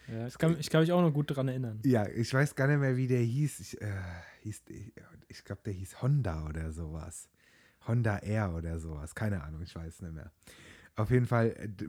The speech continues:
Speaker 2: immer wenn ich Sumo-Ringer höre, muss ich immer daran denken, an dieses, an dieses Videospiel.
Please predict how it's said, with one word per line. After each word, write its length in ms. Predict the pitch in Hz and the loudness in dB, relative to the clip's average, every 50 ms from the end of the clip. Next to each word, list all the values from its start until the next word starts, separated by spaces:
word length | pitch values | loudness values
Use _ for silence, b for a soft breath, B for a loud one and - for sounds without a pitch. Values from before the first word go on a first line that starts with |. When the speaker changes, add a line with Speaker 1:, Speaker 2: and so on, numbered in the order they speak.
| 113 113 | -6 -2
Speaker 2:
immer 220 | - 127 131 127 | 0 0 2 2
wenn 100 | 120 117 117 | 2 0 0
ich 60 | 110 | -2
Sumo-Ringer 540 | - 135 135 131 123 113 120 117 117 110 107 | -4 -4 -4 -4 -4 -4 -4 -2 -2 -2 0
höre, 160 | 110 104 107 | 0 -2 -2
muss 140 | 107 107 101 | -2 -4 -4
ich 40 | - | -4
immer 160 | 98 104 98 | -4 -4 -2
daran 320 | 85 98 92 90 92 92 87 | -2 -2 -2 -2 -2 -4 -2
denken, 220 | 92 90 90 85 | -2 -4 -4 -4
an 80 | 85 85 | -4 -4
dieses, 360 | 82 87 85 82 82 80 - | -4 -4 -6 -6 -8 -12 -12
an 140 | - - 90 | -10 -8 -8
dieses 260 | 87 87 82 - - | -6 -8 -8 -10 -12
Videospiel. 440 | 87 82 - 87 - - - - - | -14 -14 -14 -14 -16 -16 -18 -18 -20